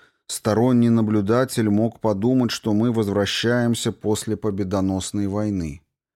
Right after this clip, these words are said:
Мы действительно одержали верх над нашим врагом и заплатили огромную цену, но народ Асуа вряд ли слышал о черве до того, как пострадал Хакатри,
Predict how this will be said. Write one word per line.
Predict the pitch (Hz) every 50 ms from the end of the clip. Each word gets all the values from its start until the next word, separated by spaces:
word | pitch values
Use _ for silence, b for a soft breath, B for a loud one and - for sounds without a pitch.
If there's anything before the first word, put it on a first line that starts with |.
| _ _ _ _ _ _ _
Мы | - 110 131 151 160
действительно | 147 151 160 143 - - 160 175 196 196 156 - - 127 107 104 104 98
одержали | - - 123 123 104 104 120 120 107 98 98 113 143 160 160 147 143 139
верх | 127 117 120 127 143 147 135 127 - -
над | 123 120 107
нашим | 98 101 117 135 127 - - 120 117
врагом | 107 107 110 110 104 104 117 127 120 98 85 82 - _ _ _ _ _ _ -
и | 90
заплатили | 87 85 92 - 98 95 90 - - 110 107 101
огромную | 101 98 90 90 92 101 107 107 104 104 101 101 101
цену, | - - - 120 117 104 87 78 69 69 85 - _ _ _ _ _ _ _
но | - 104 107 107
народ | 110 110 110 110 117 120 117 - - -
Асуа | 113 107 - - - 110 110 110 117 120 117
вряд | 107 107 107 113 123 131 127 123
ли | 117 107
слышал | 101 - - 110 113 113 107 - - 113 104 - -
о | 95 95
черве | - - - 104 95 98 95 95 110 123 120 107
до | 90 87 85 98 104
того, | 98 - - 92 87 82 90 107 117 113
как | - 104 95 - _
пострадал | - 98 90 - - 87 90 87 82 90 95 98 98
Хакатри, | - - 98 98 - - - 113 95 85 - - - 65 62 -